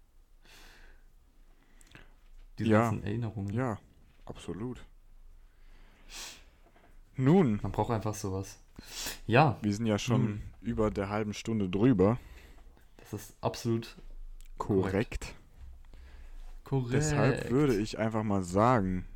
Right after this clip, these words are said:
Speaker 2: meine Freunde,
Speaker 1: Ja.
Speaker 2: bleibt geschmeidig.
Speaker 1: <laughs>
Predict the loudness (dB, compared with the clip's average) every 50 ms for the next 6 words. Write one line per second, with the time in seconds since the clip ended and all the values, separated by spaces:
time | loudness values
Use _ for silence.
0 | -12 -10 -4 -2 -2 0 -2 -2 -2 0 0 0 0 2 2 2 2 2 -2 -8
1 | -18 -20 -20 -20 -20 -20 -20 -20 -20 -20 -20 -20 -20 -20 _ -20 -20 -20 -18 -20
2 | -16 -10 -6 -6 -6 -6 -8 -12 -18 -20 -20 -20 -20 -16 -2 0 4 6 8 8
3 | 6 6 4 -2 -2 -2 0 0 0 0 0 2 2 4 2 2 0 0 -2 -6
4 | -10 -12 -14